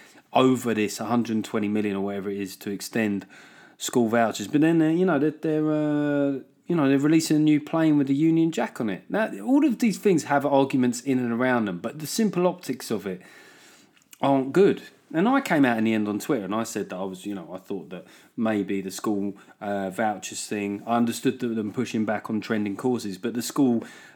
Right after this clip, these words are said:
uh, vouchers thing wasn't necessarily the hill to die on. Then, of course, I got stick from right-wingers who rightly are asking, "Well, where, where does this all stop?" You know, like, where, where does the state's role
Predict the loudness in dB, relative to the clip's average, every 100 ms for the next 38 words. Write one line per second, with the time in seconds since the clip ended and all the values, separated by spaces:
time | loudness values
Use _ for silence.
0 | 0 2 6 6 4 2 0 2 2 4
1 | 2 4 2 4 6 4 4 2 2 2
2 | 4 4 2 0 0 -2 -2 -2 -2 -2
3 | 0 0 2 2 2 2 0 2 4 6
4 | 4 2 -12 -20 -20 -14 2 6 6 6
5 | 4 4 2 2 4 6 4 2 2 2
6 | 0 -2 0 0 0 0 -2 -4 _ 0
7 | 2 2 2 -2 0 2 4 2 -4 -18
8 | -4 2 2 2 -4 -4 -4 -4 2 2
9 | 2 0 2 2 2 -2 -4